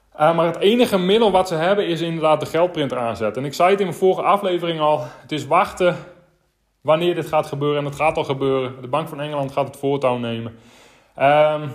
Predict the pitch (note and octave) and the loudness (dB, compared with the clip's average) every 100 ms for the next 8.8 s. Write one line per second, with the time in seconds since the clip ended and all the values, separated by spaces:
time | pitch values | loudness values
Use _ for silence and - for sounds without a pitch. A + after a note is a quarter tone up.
0 | - - _ _ _ _ C3+ C3 D#3+ E3 | -14 -20 _ _ _ _ -8 -2 0 2
1 | G3+ C#4 A3+ F#3+ F3+ E3 - G#3 G#3+ F3+ | 2 4 4 4 4 0 2 2 2 0
2 | E3+ E3 D#3 D3+ D3 - - - - _ | 0 0 0 -4 -6 -16 -20 -20 -20 _
3 | - C#3+ D3 B2+ D3 E3 A#3 A#3+ G3 F3 | -4 0 0 -2 -2 2 2 2 2 2
4 | D3+ C#3+ - F3 A3 G3+ F#3+ F3 D#3 E3+ | 0 -6 0 2 2 0 -4 -4 -2 -2
5 | E3 C3+ - D#3 D#3+ D#3 E3 D3+ D3+ B2 | -4 -10 -10 -4 -2 0 0 2 0 -4
6 | - - _ C3 C3+ C3+ C3+ C3+ B2 - | -14 -20 _ -4 0 0 0 -2 -6 -6
7 | - D#3 F#3 F3+ D#3 C#3 C#3+ C#3+ C#3 B2+ | -4 0 0 -2 -4 -2 -2 -4 -6 -6
8 | C3+ C3+ C3+ B2+ C3 B2 A#2 - | -2 -2 -4 -6 -4 -2 -4 -12